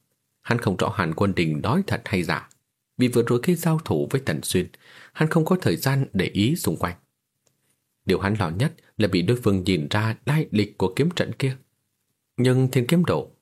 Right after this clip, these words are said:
dù ở trong Thần Tiêu Cung, cũng là tuyệt thế công pháp, người thường khó có cơ hội thấy được. "Thế nào, Vân Thiếu nhìn thấy lão hổ không vui sao?" Hàn Quân Đình cười nhạt, nụ cười trên mặt dần thu lại, trở nên lạnh lẽo. Lý Vân Tiêu đáp,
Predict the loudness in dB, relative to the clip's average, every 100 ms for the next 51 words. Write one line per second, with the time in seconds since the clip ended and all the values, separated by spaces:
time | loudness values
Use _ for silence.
0 | _ 0 4 4 2 0 -2 0 0 0
1 | 2 0 -2 _ 0 2 2 2 0 2
2 | 0 0 0 0 -2 -4 _ _ _ 0
3 | 2 4 2 4 2 2 2 2 2 2
4 | 0 0 0 0 0 -6 _ _ _ _
5 | _ _ _ -2 0 2 2 0 -2 -8
6 | _ 0 2 4 2 2 0 0 0 -2
7 | 0 0 0 0 -2 2 0 0 -2 -4
8 | -8 _ _ _ _ _ _ _ _ 0
9 | 2 4 4 2 2 2 2 -2 -6 -16
10 | _ _ _ 0 2 4 4 4 2 0
11 | 0 -2 0 -2 0 -2 -4 _ _ 0
12 | 2 2 0 -2 -2 -2 -2 -4 -8 _
13 | _ _ _ _ _ _ 0 2 2 0
14 | 0 0 -4